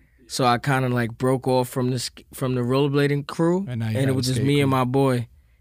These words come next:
Speaker 1: And then we built our skate crew.
Speaker 2: Yeah. Did
Speaker 1: Do
Speaker 2: you
Speaker 1: you
Speaker 2: get
Speaker 1: mind if I smoke again?
Speaker 2: Nah, go ahead.
Speaker 1: All right, cool.
Speaker 2: Did you get good quick? Or did it
Speaker 1: Nah,
Speaker 2: take
Speaker 1: it, t-, it
Speaker 2: years?
Speaker 1: took a little while.
Speaker 2: Yeah.
Speaker 1: I was, like,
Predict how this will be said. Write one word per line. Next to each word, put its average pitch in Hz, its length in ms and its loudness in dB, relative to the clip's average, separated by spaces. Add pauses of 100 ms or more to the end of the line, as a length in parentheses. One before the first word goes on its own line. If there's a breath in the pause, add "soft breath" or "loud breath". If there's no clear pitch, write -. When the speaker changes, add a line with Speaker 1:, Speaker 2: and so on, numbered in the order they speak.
Speaker 1:
And 117 100 -2
then 127 80 0
we 127 140 0
built 127 340 -2
our 120 140 0
skate 135 280 -2
crew. 110 360 -8
Speaker 2:
Yeah. 113 340 -2 (580 soft breath)
Did 131 140 -2
Speaker 1:
Do 135 60 0
Speaker 2:
you 143 60 4
Speaker 1:
you 143 40 6
Speaker 2:
get 139 60 6
Speaker 1:
mind 151 160 4
if 147 60 0
I 151 80 2
smoke 165 240 -2
again? 170 200 0
Speaker 2:
Nah, 139 160 -2
go 131 100 -4
ahead. 131 120 -2
Speaker 1:
All 113 60 0
right, 113 140 -4
cool. 110 260 -2 (220)
Speaker 2:
Did 131 140 -2
you 151 80 2
get 156 180 0
good 151 200 0
quick? 175 280 -4 (720)
Or 110 140 -8
did 113 180 -2
it 185 40 4
Speaker 1:
Nah, 180 200 8
Speaker 2:
take 175 100 6
Speaker 1:
it, 123 60 0
t-, 233 80 6
it - 40 8
Speaker 2:
years? 220 120 4
Speaker 1:
took 240 200 4
a 214 40 4
little 175 200 6
while. 139 340 4
Speaker 2:
Yeah. 113 360 -4 (200)
Speaker 1:
I 147 120 6
was, 160 200 4
like, 156 260 4